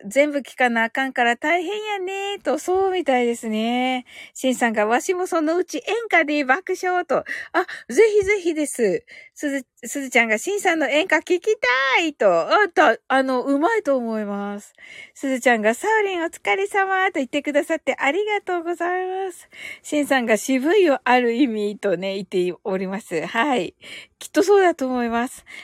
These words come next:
さなえちゃんが、「演歌、演歌、昭和のお歌はいいよね」と。ほんとそう思います。ねえ。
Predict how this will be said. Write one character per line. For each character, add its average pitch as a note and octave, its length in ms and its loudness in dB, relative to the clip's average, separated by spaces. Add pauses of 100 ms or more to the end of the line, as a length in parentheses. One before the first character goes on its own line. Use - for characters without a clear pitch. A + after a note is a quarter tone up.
さ B3+ 180 2
な A#3+ 100 4
え A#3+ 80 4
ち A#3 100 -4
ゃ A#3 80 4
ん A3+ 60 -2
が、 A3+ 220 2
「演 F#4+ 140 4
歌、 D4 240 -2
演 D4 160 4
歌、 A3 180 0
昭 D4 300 4
和 D4 120 4
の C#4+ 160 -2
お C#4 120 2
歌 D4 280 2
は D4+ 160 4
い E4 80 -4
い F4 60 -2
よ - 20 0
ね」 A#4 60 2 (520)
と。 - 140 2 (240)
ほ E4 320 4
ん F4 80 -6
と D#4 160 -4
そ D#4 220 0
う - 40 2
思 D4 220 0
い C#4+ 60 0
ま D4 160 -2
す。 A3 400 -4 (440)
ね D#4 840 2
え。 - 0 -